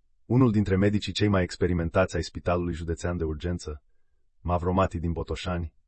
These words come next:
a lansat un atac fără precedent la adresa unora dintre doctorii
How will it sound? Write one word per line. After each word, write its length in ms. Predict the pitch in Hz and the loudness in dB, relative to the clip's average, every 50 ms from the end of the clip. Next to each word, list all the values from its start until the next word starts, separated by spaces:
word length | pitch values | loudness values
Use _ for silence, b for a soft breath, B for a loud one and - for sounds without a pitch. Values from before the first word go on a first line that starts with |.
| _ _ | _ _
a 100 | 92 95 | -2 0
lansat 340 | 95 92 - - 117 110 | 0 0 0 0 -2 0
un 100 | - 98 | 0 0
atac 300 | 92 90 - 104 104 - | 0 2 2 0 0 0
fără 200 | - 104 101 98 | -2 -2 -2 0
precedent 640 | - - 87 - - 87 82 95 92 87 - - - - | 0 -2 -4 -4 -4 -2 0 0 0 -2 -4 -8 -12 -6
la 120 | - 90 | -2 0
adresa 400 | 90 87 95 101 98 - 95 90 | 0 2 2 0 0 0 -2 -4
unora 400 | 87 90 98 98 95 92 90 85 | -2 -2 0 0 0 0 0 0
dintre 260 | 80 87 82 85 85 | -2 -4 -4 -4 -4
doctorii 520 | 78 85 95 - - - 85 80 78 76 | 0 0 0 0 0 -2 -4 -4 -4 -6